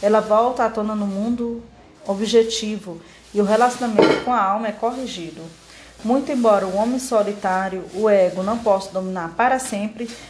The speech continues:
já que um dia ele precisará submeter às exigências da alma pelo restante da vida da mulher.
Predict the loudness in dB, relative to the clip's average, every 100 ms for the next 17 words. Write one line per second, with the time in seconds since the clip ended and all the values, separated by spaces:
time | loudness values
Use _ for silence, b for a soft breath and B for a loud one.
0 | -14 0 0 2 0 0 0 2 2 2
1 | 0 -2 0 2 4 2 0 -4 -4 0
2 | 2 2 0 -4 0 2 2 -2 -2 -2
3 | -4 0 2 2 2 0 -2 0 0 0
4 | -2 -2 -2 2 0 2 -4 -2 -2 -2
5 | -6 -8